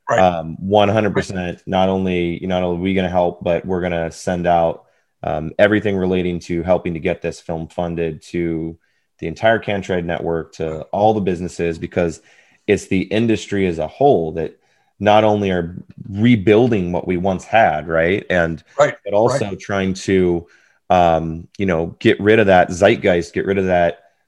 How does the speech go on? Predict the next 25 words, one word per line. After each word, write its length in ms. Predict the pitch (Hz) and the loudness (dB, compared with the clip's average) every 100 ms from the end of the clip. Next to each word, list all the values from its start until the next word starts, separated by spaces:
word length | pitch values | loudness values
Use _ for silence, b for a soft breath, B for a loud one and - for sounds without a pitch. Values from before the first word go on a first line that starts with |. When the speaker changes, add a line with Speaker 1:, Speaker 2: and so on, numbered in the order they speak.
| - | -8
Speaker 2:
the, 320 | 98 92 87 | -2 0 0
the 180 | 85 87 | 0 -2
misinformation 1300 | 98 120 - 113 104 104 98 120 - 95 78 78 80 | 2 2 2 -4 -2 -2 -2 -2 -4 -6 -6 -10 -8
that's 180 | 92 87 | -4 -4
Speaker 1:
Yes. 180 | - - _ 98 | -4 -18 _ -4
Speaker 2:
fed 200 | 90 82 | -4 -4
to 140 | 95 | -4
us 140 | 90 - | -4 -4
for 140 | 95 | -4
years 580 | 87 92 104 107 98 87 | -2 -2 0 2 0 -4
and 180 | 87 85 | -6 -2
years. 380 | 110 117 80 | 0 0 -2
Speaker 1:
Yes. 100 | - _ _ - | -8 _ _ 0
Speaker 2:
You 60 | |
know, 160 | 104 85 | 2 2
so 540 | - 104 92 87 - - | 4 6 6 2 -4 2
definitely 440 | 120 123 135 113 | 2 4 4 4
excited 440 | 95 - 104 107 92 | 2 4 4 4 2
about 280 | 87 85 - | 2 2 4
that. 280 | 101 87 | 4 4
And 100 | 104 | 4
I 20 | 127 | 2
have 80 | |
to 60 | 107 | 0
say, 420 | - 113 92 78 | 0 2 2 -2